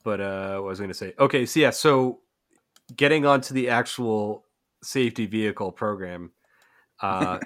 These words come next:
<laughs> in nineteen seventy, the National Highway Safety Bureau announced, uh, its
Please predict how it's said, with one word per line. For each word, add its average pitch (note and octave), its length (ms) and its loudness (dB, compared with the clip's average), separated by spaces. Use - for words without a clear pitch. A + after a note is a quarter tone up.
<laughs> D3+ 920 0
in B2+ 180 2
nineteen D3+ 360 4
seventy, B2 500 4
the A2 240 2
National A#2 460 0
Highway A2 340 0
Safety B2 380 -2
Bureau F#2 520 -4
announced, A2+ 580 -2
uh, G2+ 460 -2
its - 260 -8